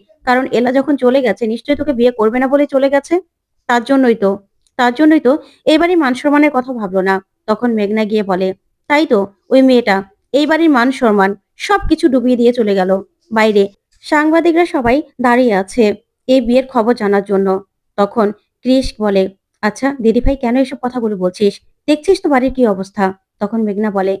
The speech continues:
"কেন, আমি কি ভুল কিছু বলেছি নাকি? এখন তো সব জায়গায় খবর হয়ে যাবে, এলা বোস পালিয়েছে, আমার ভাইকে রিজেক্ট করেছে।"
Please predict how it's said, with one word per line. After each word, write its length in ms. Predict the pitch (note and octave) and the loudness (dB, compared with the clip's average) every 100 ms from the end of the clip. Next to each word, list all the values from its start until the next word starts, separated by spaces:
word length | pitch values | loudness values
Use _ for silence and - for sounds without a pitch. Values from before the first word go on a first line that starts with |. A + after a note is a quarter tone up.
| _ _ | _ _
"কেন, 160 | C4 C#4 | -2 2
আমি 160 | D4 | 2
কি 100 | D4+ | 0
ভুল 180 | A#3+ A3 | -2 -2
কিছু 200 | A3+ D#4 | -2 -2
বলেছি 280 | D4+ C4+ C4 | 2 0 0
নাকি? 260 | G3+ F#3+ G3+ G3+ _ _ - | -6 -2 -4 -4 _ _ -6
এখন 240 | A3+ C#4+ C4+ | -4 -2 2
তো 100 | A#3+ C#4 - _ | 0 0 -12 _
সব 220 | - E4+ C4+ | -2 -2 0
জায়গায় 380 | A#3 G3+ G3 G3+ - _ | -2 0 0 -2 -6 _
খবর 260 | B3+ B3 C4 | -2 2 2
হয়ে 180 | A#3 | 2
যাবে, 220 | F#3+ F#3 F#3+ - _ _ - | 0 0 -2 -4 _ _ 0
এলা 200 | A3 B3+ | 2 2
বোস 220 | G3+ C#4 - _ | 2 0 -4 _
পালিয়েছে, 500 | B3 A#3 A3 F#3+ B3 G3 - _ _ | -4 0 2 0 0 -2 -4 _ _
আমার 180 | G#3+ A#3 | -2 0
ভাইকে 260 | A#3 A3+ | 0 0
রিজেক্ট 300 | C4 G#3 A#3 - | 0 0 -2 -4
করেছে।" 360 | F#3+ F#3+ - | -2 -2 -2